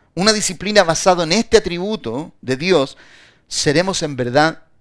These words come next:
indestructibles espiritualmente hablando, ya que la verdad actúa en armonía con la plenitud de Dios en nosotros.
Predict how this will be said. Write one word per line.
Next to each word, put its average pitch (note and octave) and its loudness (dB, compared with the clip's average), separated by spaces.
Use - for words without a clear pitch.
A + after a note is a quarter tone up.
indestructibles E3+ -6
espiritualmente A#2+ -10
hablando, G#2+ -14
ya D#3 0
que E3+ 0
la D#3+ 6
verdad D3 2
actúa A#3+ 4
en F#3+ 2
armonía E3+ 2
con D#3 2
la D3+ 2
plenitud D3 -4
de G3 4
Dios D3+ -4
en C3 -10
nosotros. G#2+ -14